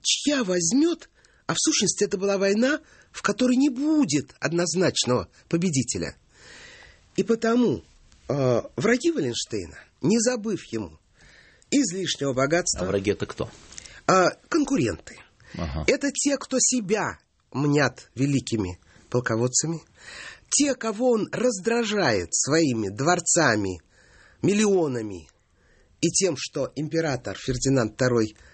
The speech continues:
Speaker 1: как бы прощает присвоение, он постоянно присваивает большой процент денег.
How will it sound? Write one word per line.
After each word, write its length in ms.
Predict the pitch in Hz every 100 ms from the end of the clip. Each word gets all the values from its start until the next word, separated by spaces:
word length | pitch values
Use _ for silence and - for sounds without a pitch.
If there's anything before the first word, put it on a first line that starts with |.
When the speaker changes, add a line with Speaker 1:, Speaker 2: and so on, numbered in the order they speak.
| _ -
Speaker 1:
как 200 | 131 127
бы 200 | 127 -
прощает 840 | - 147 - - 151 107 95 -
присвоение, 800 | 131 131 123 139 117 107 135 214 - - -
он 80 | 131
постоянно 460 | - 220 311 320 320
присваивает 680 | 269 254 214 185 127 117
большой 340 | 123 131 - 220
процент 440 | 143 135 143 135
денег. 420 | 117 95 85 -